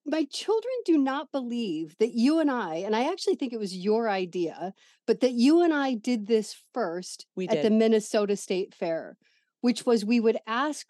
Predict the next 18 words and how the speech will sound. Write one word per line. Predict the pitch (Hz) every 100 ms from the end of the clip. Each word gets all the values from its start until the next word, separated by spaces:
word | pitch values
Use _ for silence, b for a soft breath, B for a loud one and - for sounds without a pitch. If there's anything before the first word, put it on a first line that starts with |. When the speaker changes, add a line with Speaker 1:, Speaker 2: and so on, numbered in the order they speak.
| _
Speaker 1:
people | 262 226 247
to | 233 226
bring | - 208 240
their | 269 320
children | - - 311 302 311 302
to | 311
us | 220 185 202
at | 247
the | 254
booth, | 220 247 160 - - _ _ _ _
their | - 220
new | 196 285
babies, | 330 277 180 123 147 220 - - _ 170 156
'cause | 226
we | 247
Speaker 2:
Babies. |
Speaker 1:
loved | 220 254 247
babies. | 262 190 160 160 202 233